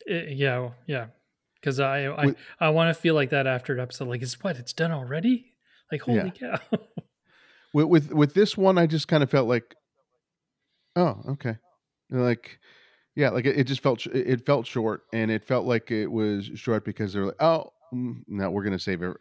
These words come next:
Speaker 2: we're gonna save all the good stuff for next week."
Speaker 1: Mm-hmm. Yeah.
Speaker 2: Whi-, which I, which, like, I, I'm fine with. That's, you know, that's part of storytelling, right? You know,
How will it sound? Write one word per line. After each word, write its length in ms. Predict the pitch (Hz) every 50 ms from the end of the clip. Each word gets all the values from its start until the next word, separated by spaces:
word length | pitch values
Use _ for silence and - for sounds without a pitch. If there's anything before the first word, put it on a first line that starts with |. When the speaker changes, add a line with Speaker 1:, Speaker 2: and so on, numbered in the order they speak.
| - - -
Speaker 2:
we're 100 | - 107
gonna 140 | 110 104 95
save 220 | - - 101 87
all 100 | 90 85
the 60 | 80
good 180 | 80 73 71 -
stuff 180 | - 64 62 -
for 100 | - -
next 180 | - - - -
week." 120 | - 139
Speaker 1:
Mm-hmm. 160 | 117 113 123 120 117 _ _ _ -
Yeah. 80 | 156 151 _ _ _ _ _ _ _ _ _ _ _ _ _ - - - -
Speaker 2:
Whi-, 100 | - 330 247
which 200 | 247 269 - -
I, 100 | 254 247
which, 340 | - 220 240 240 220 - - 202 - - -
like, 140 | 220 208
I, 100 | - 233 -
I'm 160 | - 208 190
fine 380 | - - 196 185 202 208 196 143
with. 200 | 113 131 165 -
That's, 440 | - 151 160 151 - - - - -
you 100 | - 139
know, 160 | 131 120 113
that's 220 | 127 135 135 135 -
part 280 | - - 143 139 135
of 60 | 123 104
storytelling, 760 | - - 123 123 139 143 127 - 117 92 85 85 101 135 147 -
right? 280 | - 107 101 113 135 -
You 140 | - 120 110
know, 300 | 104 104 110 117 117